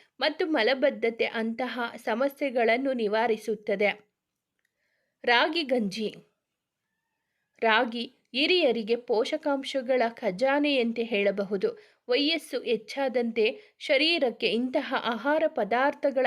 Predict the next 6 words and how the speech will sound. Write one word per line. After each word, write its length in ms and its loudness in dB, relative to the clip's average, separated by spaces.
ಅಗತ್ಯವಿರುತ್ತದೆ. 960 -2
ಇವುಗಳಲ್ಲಿ 640 0
ಪ್ರೋಟೀನ್, 560 0
ಫೈಬರ್ 600 2
ಮತ್ತು 360 -4
ಕ್ಯಾಲ್ಸಿಯಂ 580 -2